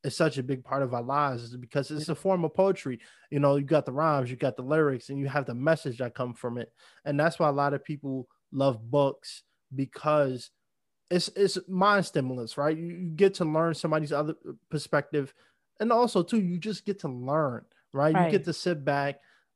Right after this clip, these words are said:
Speaker 1: put the phone down, or even if you are using your phone to read, but regardless, you, you, you take a break away from, you know, social media, and you just
Speaker 2: Yes.
Speaker 1: refocus and, you know, help your mind build.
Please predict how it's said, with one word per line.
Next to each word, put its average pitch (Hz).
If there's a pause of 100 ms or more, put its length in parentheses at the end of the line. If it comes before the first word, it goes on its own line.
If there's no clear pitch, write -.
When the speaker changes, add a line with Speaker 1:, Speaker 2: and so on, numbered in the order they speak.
(260)
Speaker 1:
put 202
the 165
phone 175
down, 160 (260)
or 160
even 185
if 151
you 165
are 151
using 143
your 135
phone 147
to 135
read, 165
but 123 (240)
regardless, 151
you, 147
you, 165
you 185
take 190
a 156 (260)
break 147
away 139
from, 120 (580)
you 156
know, 131
social 147
media, 135 (160)
and 139
you 156
just 147
Speaker 2:
Yes. 143
Speaker 1:
refocus 147
and, 127
you 135
know, 127 (180)
help 156
your 139
mind 127
build. 127